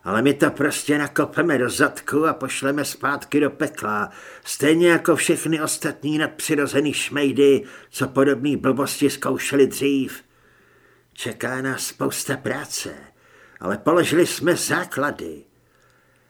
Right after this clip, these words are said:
Bylo fascinující sledovat, že i ve skupině lidí, kde někteří Earla znali jen podle jeho reputace, nakonec zase skončil jako velitel.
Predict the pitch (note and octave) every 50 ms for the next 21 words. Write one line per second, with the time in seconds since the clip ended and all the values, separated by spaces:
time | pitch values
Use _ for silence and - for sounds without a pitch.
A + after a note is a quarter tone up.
0 | _ _ _ - A2+ D3 F3 - - - - - - - - - A3 G#3 G3+ G3
1 | F#3+ E3+ - - - - D3+ C#3 - - - A2+ B2+ D3+ D#3 D3+ C#3 D3 C3+ G#2+
2 | F2+ F#2 - - - C3+ A2+ C3+ C3 - - - D3+ C#3 - D#3+ D3+ D#3 D3 C#3
3 | C#3 C3+ C3 C#3+ E3 D#3+ C3+ B2+ B2+ C#3 C3 C#3 C3+ C3+ - - D3 C#3+ C3+ C#3
4 | C#3+ - - C#3 D3 C#3+ D3+ D3 C3+ - - G#2+ A#2+ C3 C#3 D3 C#3+ C#3+ C#3 B2
5 | - - C3+ C3 C3+ C#3+ D3 D3 C#3 A#2+ A#2 A#2 B2+ B2 B2+ D3+ C#3+ D3 D#3 C#3+
6 | - - - D#3+ D#3 D3+ - - - - _ _ _ _ - A2 C3 C3 - E3
7 | E3 C#3 A2 - - - - F#2 D#3 F#3+ F#3 - - G#3 - - - - - C#3+
8 | E3 D#3+ C3+ - - - D#3+ D#3+ D3+ A#2 A#2 C#3 C3+ - - - C#3+ B2+ G2+ A2+
9 | F#2+ D2 - - _ _ - - - - A2 G#2 -